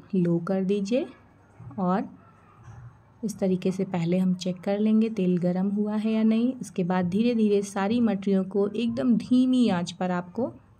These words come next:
तलना है, जल्दबाजी नहीं करना है, एकदम धीमी आंच पर। ये मठरियाँ ना तो तेल सोखेंगी और ना ही ये ख़राब होंगी। तो बहुत ही कुरकुरी बनकर तैयार होती है और जलेंगी भी नहीं।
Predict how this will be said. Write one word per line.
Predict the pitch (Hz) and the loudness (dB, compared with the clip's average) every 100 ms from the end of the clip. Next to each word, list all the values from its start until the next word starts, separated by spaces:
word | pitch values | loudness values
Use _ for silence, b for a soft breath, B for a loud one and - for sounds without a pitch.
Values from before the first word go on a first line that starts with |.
| _ | _
तलना | 185 175 175 175 | -2 0 2 2
है, | 170 175 180 185 B B B _ | 2 2 0 -2 B B B _
जल्दबाजी | 196 180 175 180 175 190 | 0 2 2 2 2 2
नहीं | 185 196 247 | 2 2 0
करना | 254 247 247 | 2 2 2
है, | 240 240 | 0 0
एकदम | 226 180 185 | -2 -2 0
धीमी | 175 180 175 175 | 0 2 0 0
आंच | 175 170 | -4 -4
पर। | 190 220 | -6 -4
ये | 269 190 | -2 0
मठरियाँ | 180 175 175 190 190 | 0 0 -2 -2 0
ना | 190 180 | 0 0
तो | 180 175 | 0 -2
तेल | 175 185 208 | 0 0 0
सोखेंगी | 208 233 226 247 247 262 339 B B B B B | 0 0 0 2 2 0 -4 B B B B B
और | 190 185 | 0 2
ना | 180 180 | 4 2
ही | 185 233 392 - _ _ _ _ _ _ _ _ _ _ _ | 2 0 -2 -10 _ _ _ _ _ _ _ _ _ _ _
ये | 202 185 | 0 2
ख़राब | 233 196 190 190 165 | 0 -2 -2 -2 0
होंगी। | 170 175 175 180 180 B B B B - | 2 2 2 0 -2 B B B B -2
तो | 202 185 | 0 2
बहुत | 165 185 220 262 247 | 2 0 -2 -2 0
ही | 240 | 0
कुरकुरी | 214 202 196 208 202 | 2 0 2 2 2
बनकर | 180 180 185 269 - | 2 2 0 -4 -4
तैयार | 180 175 175 | -2 -2 -2
होती | 175 175 175 190 196 | -2 -2 -2 -2 0
है | 220 262 - - | 0 -2 -8 -10
और | 185 180 185 | -2 0 2
जलेंगी | 175 175 180 190 208 | 2 4 4 2 2
भी | 208 233 | 2 4
नहीं। | 226 202 226 | 4 4 2